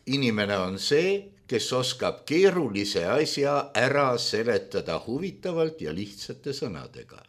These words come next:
Järelikult meil ei ole nii tarku inimesi võtta, kes oskaksid ära seletada, mis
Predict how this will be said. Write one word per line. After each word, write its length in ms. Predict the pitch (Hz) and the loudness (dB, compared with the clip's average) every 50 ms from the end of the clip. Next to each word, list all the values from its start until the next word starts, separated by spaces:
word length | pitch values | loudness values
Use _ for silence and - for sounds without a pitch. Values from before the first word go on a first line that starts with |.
| - - - - - - | -20 -20 -20 -20 -12 -2
Järelikult 560 | 78 90 117 131 151 160 160 160 - 180 160 160 | 2 4 4 6 6 4 4 0 -4 -4 -4 -4
meil 260 | 170 180 175 165 160 165 | -4 -4 -2 -2 -2 0
ei 140 | 170 185 196 | 0 0 0
ole 240 | 180 160 123 80 71 73 78 | 0 0 0 -2 -2 -2 -2
nii 380 | 90 107 117 113 87 73 - - | 0 0 0 0 0 -2 -4 -2
tarku 460 | 101 104 107 107 - - - 90 90 | 0 0 0 -2 -4 -6 -6 -4 -2
inimesi 560 | 98 101 101 92 85 80 78 73 - 82 82 | -2 -2 -2 -2 -2 -2 -4 -6 -6 -6 -6
võtta, 460 | 85 95 135 - - - - - 180 175 | -4 -4 -4 -4 -6 -8 -6 -6 -4 -4
kes 240 | 185 147 110 - - | -4 -6 -6 -4 -4
oskaksid 800 | 110 107 120 - - - - 95 92 - - - 85 80 69 90 | -2 -2 -2 -4 -4 -4 -2 -4 -2 -4 -6 -8 -6 -4 -2 0
ära 240 | 104 123 143 160 156 | 2 2 4 2 2
seletada, 800 | 147 - 156 160 175 175 165 - - - 170 170 170 185 180 170 - - - - - - - | 2 2 0 0 0 -2 -4 -4 -4 -4 -2 -2 0 0 0 -2 -4 -8 -20 -20 -20 -14 -8
mis 520 | 90 110 135 156 160 - - - - - | -4 -4 -2 -2 -4 -6 -8 -8 -10 -14